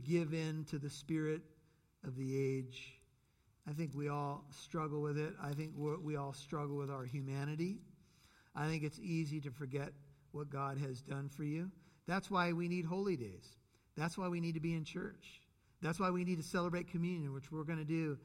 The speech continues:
at the very end of this message, because we need to remember. Jesus said, "Do this in remembrance of me." Remember who you are. Don't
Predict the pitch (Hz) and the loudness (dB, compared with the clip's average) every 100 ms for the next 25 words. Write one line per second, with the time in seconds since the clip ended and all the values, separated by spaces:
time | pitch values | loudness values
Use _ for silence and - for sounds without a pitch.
0 | - - 131 139 147 151 151 147 143 147 | -14 -10 -4 -2 0 2 0 0 -2 -4
1 | - 170 170 117 - 151 170 202 214 202 | -4 -6 -4 -8 -6 -4 -4 -2 -2 -2
2 | 202 196 202 233 139 95 - - _ _ | -2 0 0 -2 -2 -6 -14 -20 _ _
3 | - 190 214 202 226 180 127 190 247 202 | -2 4 4 6 6 4 4 4 6 8
4 | 208 208 - - 185 180 175 170 - - | 8 8 0 0 4 4 2 -2 -4 -20
5 | - - - - 175 170 185 202 165 139 | -20 -20 -16 -6 -2 0 0 0 0 -2
6 | 113 - - - 127 104 120 101 85 - | -4 -10 -16 -10 -10 -8 -10 -10 -12 -16
7 | _ _ _ _ _ _ _ _ _ - | _ _ _ _ _ _ _ _ _ -6
8 | 175 190 185 202 220 202 156 123 - - | 0 2 4 4 6 4 4 0 -4 -10
9 | - - - - - 170 165 165 160 147 | -18 -20 -20 -10 0 2 4 4 4 0
10 | 127 - - - - - _ _ _ - | -4 -10 -20 -20 -20 -20 _ _ _ -20
11 | - - - 214 254 285 | -20 -16 -2 2 4 2